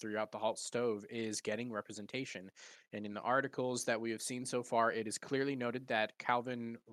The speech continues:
renegotiated his deal for the new contract with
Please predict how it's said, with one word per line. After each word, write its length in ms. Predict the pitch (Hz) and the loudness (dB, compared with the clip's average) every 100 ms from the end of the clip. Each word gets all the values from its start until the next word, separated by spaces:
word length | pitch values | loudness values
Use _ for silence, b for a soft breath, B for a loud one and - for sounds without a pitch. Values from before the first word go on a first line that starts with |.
| 104 | -4
renegotiated 840 | 127 143 131 139 139 143 127 123 | -2 0 0 0 2 0 0 0
his 200 | 123 113 | -2 -4
deal 240 | 107 120 120 | -2 -2 -2
for 220 | - 120 | -2 -2
the 80 | 117 | -2
new 180 | 117 | -4
contract 680 | 117 147 156 - 113 107 - B - _ _ | -2 0 0 2 2 2 -4 B -20 _ _
with 480 | 101 113 139 120 - | -4 4 4 4 -10